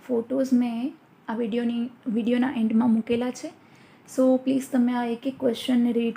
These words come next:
કરજો, પ્રિપેર કરજો અને યાદ રાખજો. કેમ કે ઈસવીસનવાળા વધારે છે ક્વેશ્ચન, એટલા માટે આડાવડી ન થાય ઈસવીસન, એના માટે ખાસ ધ્યાન રાખજો અને ટ્રિકથી યાદ રાખજો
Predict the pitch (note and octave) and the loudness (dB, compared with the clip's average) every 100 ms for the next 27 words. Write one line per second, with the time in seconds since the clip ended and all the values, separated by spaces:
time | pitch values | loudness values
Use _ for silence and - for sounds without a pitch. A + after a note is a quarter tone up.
0 | - A#3+ A3+ C#4+ D#4 B3+ A#3+ A#3+ A#3 A#3 | -2 -2 0 -4 0 0 0 -2 -2 -2
1 | A3 G3 C4+ - - - A3+ A3 A3 G#3+ | -2 0 0 -2 -8 0 2 4 2 0
2 | A#3+ A3+ G3 C#4+ F#4+ - _ _ - C4 | 0 -2 -4 -8 -12 -18 _ _ 4 4
3 | B3 C4+ C4+ C4+ - B3+ B3 D4+ D4 D4 | 6 4 4 2 0 -2 0 -2 0 4
4 | C4 A#3+ A#3+ A3+ A3+ B3+ B3+ - B3+ - | 4 4 2 0 2 2 2 0 -4 -6
5 | - - - - A#3 - B3+ C#4 - - | -18 -20 -20 -2 -2 0 0 0 -2 -16
6 | - - A3+ B3 B3 A#3 B3+ C4 C4+ - | -14 -4 0 2 2 2 4 4 2 -2
7 | A3+ G#3+ B3 B3+ B3+ A#3 B3 B3+ B3 B3 | -2 0 0 4 4 4 0 0 0 0
8 | A#3+ B3+ - B3 A#3 A3+ A3+ A3+ A3+ - | -2 -4 -2 -2 0 0 -2 -2 -8 -8
9 | A3+ G#3 A#3 A3 G#3+ G#3 F#3+ C#4 - - | -10 -8 -6 -4 -4 -6 -4 -6 -6 -20
10 | - - - - B3 A#3 - B3+ - - | -20 -20 -16 -2 0 0 -2 -4 -2 2
11 | B3 A3+ G#3+ A3+ A3+ F#3+ D4 | 2 2 0 -2 -4 -4 -6